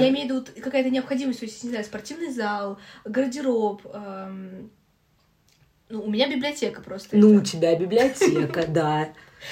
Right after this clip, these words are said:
Speaker 1: Библиотека тире
Speaker 2: У меня
Speaker 1: рабочий
Speaker 2: самая
Speaker 1: кабинет.
Speaker 2: важная комната в квартире —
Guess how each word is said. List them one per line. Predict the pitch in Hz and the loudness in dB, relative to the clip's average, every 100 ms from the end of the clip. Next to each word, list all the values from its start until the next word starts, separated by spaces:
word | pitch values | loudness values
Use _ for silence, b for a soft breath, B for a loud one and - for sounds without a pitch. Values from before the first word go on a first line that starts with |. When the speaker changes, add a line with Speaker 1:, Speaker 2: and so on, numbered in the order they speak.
| B | B
Speaker 1:
Библиотека | 254 233 240 - 269 | -4 -2 -2 -4 -6
тире | 247 240 233 220 | -4 -2 2 6
Speaker 2:
У | |
меня | 208 214 214 | 8 10 10
Speaker 1:
рабочий | 359 | 10
Speaker 2:
самая | 233 262 226 | 8 8 10
Speaker 1:
кабинет. | |
Speaker 2:
важная | 208 233 214 202 190 175 | 8 8 6 4 4 2
комната | - 214 220 190 170 - 160 151 151 143 139 - - | 6 8 8 6 2 0 -2 0 0 -2 -4 -8 -14
в | - | -18
квартире — | - 165 156 - 240 294 330 202 - | -6 -2 -2 -4 -2 2 4 4 2